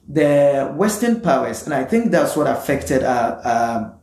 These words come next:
I mean, our founding fathers when they be-, when we attained independence. The Western powers,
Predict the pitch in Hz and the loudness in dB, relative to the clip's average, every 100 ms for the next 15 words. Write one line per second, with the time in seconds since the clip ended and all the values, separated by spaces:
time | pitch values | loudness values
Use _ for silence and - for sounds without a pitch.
0 | _ - 120 135 127 117 - 151 139 135 | _ -8 -4 -2 0 -2 -2 0 2 0
1 | 127 120 117 113 - 131 135 127 113 - | 0 0 0 -4 -6 -2 0 0 0 -4
2 | - - - 147 143 123 113 139 131 127 | -8 -16 -4 0 2 2 0 2 2 0
3 | 113 - 113 110 - - - - 139 139 | -4 -8 -8 -8 -12 -18 -20 -14 -4 0
4 | 196 190 220 208 160 139 131 131 - - | 0 2 2 2 2 2 2 0 -4 -12